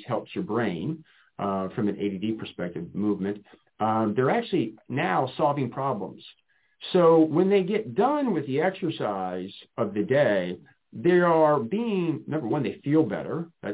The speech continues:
emotionally, that's really pretty good. Uh, they were in community with a friend. And three, they're, they're rewarded now with higher levels of productivity and performance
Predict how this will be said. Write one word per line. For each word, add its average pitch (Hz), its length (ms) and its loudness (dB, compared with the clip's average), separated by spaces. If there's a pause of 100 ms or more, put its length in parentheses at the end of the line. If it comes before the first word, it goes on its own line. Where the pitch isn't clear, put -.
emotionally, 107 460 0
that's 98 240 -4
really 95 140 -2
pretty 90 260 -6
good. 90 420 -6 (380)
Uh, 104 180 -2
they 139 120 6
were 135 120 4
in 160 120 6
community 123 460 2
with 110 180 -4
a 95 120 -10
friend. 120 400 -4 (480)
And 123 280 -4
three, 233 300 0
they're, 160 240 2 (200)
they're 175 200 2
rewarded 170 720 4
now 113 240 -2
with 120 140 -4
higher 185 400 -2
levels 131 500 -2
of 113 140 -10
productivity 135 720 -2
and 107 120 -4
performance 165 680 -2